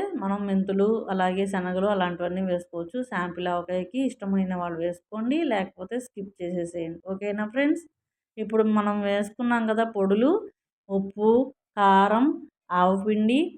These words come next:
అలాగే పసుపు, కాసిన మెంతులు, ఈ పొడులన్నీ కలిసేలాగా మనం మొత్తం ముక్కలకు పట్టేలాగా ఇలా కలుపుకోవాలి. ఓకేనా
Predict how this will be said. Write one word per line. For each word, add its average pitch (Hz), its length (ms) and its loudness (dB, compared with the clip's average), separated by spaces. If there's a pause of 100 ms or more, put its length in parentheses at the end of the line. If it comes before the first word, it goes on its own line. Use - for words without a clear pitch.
(320)
అలాగే 185 360 2 (100)
పసుపు, 180 400 0 (240)
కాసిన 214 380 2
మెంతులు, 175 340 -2 (220)
ఈ 196 40 0 (120)
పొడులన్నీ 190 640 2 (120)
కలిసేలాగా 185 600 2 (100)
మనం 214 160 2 (160)
మొత్తం 214 380 -2
ముక్కలకు 190 420 -4
పట్టేలాగా 180 600 0 (460)
ఇలా 190 220 2 (500)
కలుపుకోవాలి. 165 800 -2 (1120)
ఓకేనా 196 380 -4